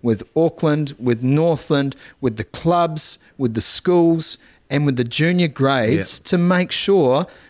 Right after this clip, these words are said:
Speaker 1: that the product they receive for Super Rugby duty is ready.
Speaker 2: Yeah.
Speaker 1: And a lot of those kids, bless them, they will in time, but it's a baptism of fire at the moment.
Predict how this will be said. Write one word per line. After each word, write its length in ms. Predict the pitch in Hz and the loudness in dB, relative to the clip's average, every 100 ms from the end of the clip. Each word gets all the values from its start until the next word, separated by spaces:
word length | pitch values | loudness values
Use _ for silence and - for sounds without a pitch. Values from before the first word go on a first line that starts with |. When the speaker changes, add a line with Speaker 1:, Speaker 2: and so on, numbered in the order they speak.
| _ | _
Speaker 1:
that 180 | 170 170 | -4 -4
the 60 | 160 | -8
product 600 | - 214 214 208 - 139 | -4 0 2 0 -2 -2
they 220 | 165 175 | 0 2
receive 800 | 147 - - 202 131 104 147 - _ _ _ | 0 0 0 2 2 -2 -6 -12 _ _ _
for 200 | - - | -8 -2
Super 420 | 156 - 196 180 147 | 0 2 0 2 2
Rugby 380 | 156 170 143 | 0 0 -2
duty 500 | 127 175 180 107 127 - _ _ _ _ - | 0 2 2 2 -2 -4 _ _ _ _ -2
is 200 | 160 147 | -2 0
ready. 400 | 160 214 220 - _ | 0 2 0 -4 _
Speaker 2:
Yeah. 200 | - - - _ | -16 -14 -14 _
Speaker 1:
And 240 | 175 185 185 - - | -4 -4 -6 -14 -4
a 60 | 175 | 2
lot 200 | 185 226 | 4 2
of 80 | |
those 280 | 226 202 160 | 2 0 0
kids, 480 | - 190 143 147 - | 0 0 0 0 -4
bless 400 | - 170 196 - | -2 0 2 2
them, 240 | 202 220 - | 0 -2 -4
they 220 | 156 156 151 | -4 -2 2
will 340 | 156 156 170 - - | 4 2 0 -8 -6
in 220 | 170 160 | -2 -2
time, 540 | - 196 214 131 147 | 0 0 2 2 0
but 320 | 151 156 143 - | 0 0 -2 -6
it's 160 | 151 | -6
a 60 | 143 | -4
baptism 500 | 123 165 - 180 151 | -2 -2 0 -2 0
of 140 | 143 | -2
fire 340 | - 185 165 143 | 0 0 2 0
at 80 | 127 | 0
the 60 | |
moment. 440 | 139 175 135 127 | 0 0 0 -2